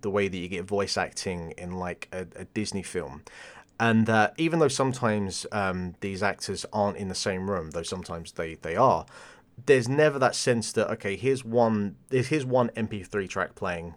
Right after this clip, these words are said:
okay, that stops, now the next M P three track starts playing for this person. You never get that in, in, you know, your typical Disney film,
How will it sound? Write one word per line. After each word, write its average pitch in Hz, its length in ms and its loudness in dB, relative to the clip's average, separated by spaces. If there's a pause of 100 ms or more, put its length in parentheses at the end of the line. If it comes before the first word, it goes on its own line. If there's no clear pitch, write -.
(100)
okay, - 280 -6
that 98 180 -2
stops, - 400 -6 (100)
now 107 280 0
the 95 120 -6
next 92 280 -8
M 87 160 -8 (200)
P 92 160 -12
three 87 280 -10
track - 260 -6
starts 85 180 -6
playing 87 260 -8
for - 120 -14
this 90 180 -8
person. 65 500 -10 (960)
You 135 180 0
never 165 300 6
get 127 180 6
that 110 220 4
in, 98 240 -2
in, 92 300 -6
you 95 100 -10
know, 85 80 -6
your 82 180 -10
typical - 340 -10
Disney 92 300 -8
film, 80 340 -8